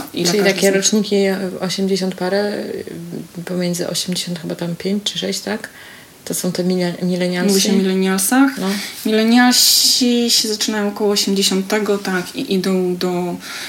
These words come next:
Speaker 1: do góry. Dalej jest pokolenie, z tego co kojarzę, pokolenie X. I dalej
Speaker 2: Mhm.
Speaker 1: ba-, baby boomersi. Zdecydowanie ba-, baby boomersi to widać po prostu jak na dłoni, że oni wolą dzwonić. Jednak ten kontakt bezpośredni jest dla nich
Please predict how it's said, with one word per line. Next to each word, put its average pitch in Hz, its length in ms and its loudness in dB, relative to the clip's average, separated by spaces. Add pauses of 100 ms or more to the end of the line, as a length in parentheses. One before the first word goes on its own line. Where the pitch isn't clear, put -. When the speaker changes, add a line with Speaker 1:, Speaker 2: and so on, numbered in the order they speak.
(100)
Speaker 1:
do 185 140 4
góry. 165 340 0
Dalej 180 440 2
jest 170 280 -2
pokolenie, 180 500 -4
z 175 60 -6
tego 190 220 -10
co 170 120 -10 (220)
kojarzę, 175 540 -6
pokolenie 170 580 -8 (120)
X. - 220 -2 (320)
I 220 40 0
dalej 190 220 4
Speaker 2:
Mhm. 180 220 4
Speaker 1:
ba-, 180 240 2
baby 180 300 2
boomersi. 180 680 2
Zdecydowanie 247 600 6
ba-, 254 100 6 (340)
baby 226 260 2
boomersi 214 440 0
to 196 120 -2
widać 190 300 -2
po 190 60 -10
prostu 190 240 -8
jak 190 140 -4
na 190 80 -2
dłoni, 196 320 -2 (420)
że 190 320 0
oni 190 320 2
wolą 190 400 2
dzwonić. 269 540 -4 (640)
Jednak 220 320 2
ten 220 260 2
kontakt 220 640 0
bezpośredni 214 680 0
jest 202 120 0
dla 208 160 0
nich 202 300 2